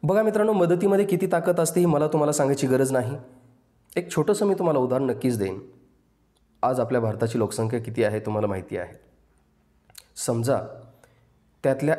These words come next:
एक कोटी लोकांनी, लक्षपूर्वक ऐका, समजा, त्यातल्या एक कोटी लोकांनी जर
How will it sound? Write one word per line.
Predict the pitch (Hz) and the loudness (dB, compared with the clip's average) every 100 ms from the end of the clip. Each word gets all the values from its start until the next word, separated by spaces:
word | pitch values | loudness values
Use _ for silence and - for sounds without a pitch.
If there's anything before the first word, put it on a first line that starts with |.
| - | 0
एक | 151 151 | -2 0
कोटी | 139 127 131 | -2 0 0
लोकांनी, | 110 113 107 98 113 - _ _ _ _ _ _ _ _ _ - | 2 0 -2 -4 -8 -18 _ _ _ _ _ _ _ _ _ -4
लक्षपूर्वक | 110 - 101 104 107 | -2 -2 -2 0 0
ऐका, | 107 95 117 - - _ - _ _ _ _ _ | 0 -4 -10 -16 -20 _ -20 _ _ _ _ _
समजा, | - 151 143 156 | -4 -2 0 0
त्यातल्या | 185 143 135 160 - | 2 0 0 0 0
एक | 165 | -2
कोटी | 175 143 147 | 0 0 2
लोकांनी | 123 113 120 139 | 2 2 0 0
जर | 143 | -2